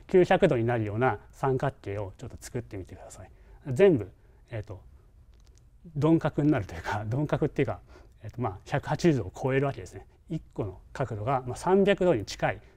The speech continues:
めちゃくちゃ三百度に近いような三角形がこう作れるというようなことになっています。で、あ-、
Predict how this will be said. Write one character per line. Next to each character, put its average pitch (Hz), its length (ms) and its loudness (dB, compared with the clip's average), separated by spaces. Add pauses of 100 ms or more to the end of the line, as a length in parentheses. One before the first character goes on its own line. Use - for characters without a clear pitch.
(120)
め 135 100 -6
ち - 60 -10
ゃ 165 60 -4
く - 60 -18
ち - 40 -16
ゃ - 80 -20
三 190 280 2
百 202 200 4
度 151 100 2
に 110 120 -2
近 - 260 -2
い 135 80 0
よ 110 80 -2
う 117 40 -4
な 127 60 -2
三 123 220 -8
角 117 180 -8
形 113 140 -10
が 120 200 -2 (220)
こ - 140 -18
う - 40 -20
作 - 200 -10
れ 104 80 -6
る 87 100 -12
と - 560 -20
い 101 80 -8
う - 20 -6
よ 104 140 -4
う 98 60 -6
な 95 120 -12 (140)
こ - 120 -20
と 131 120 -8
に 92 80 -12
な 95 80 -14
っ - 40 -18
て - 160 -20
い - 20 -18
ま - 100 -20
す。 - 160 -20 (1120)
で、 - 80 -4
あ-、 180 120 2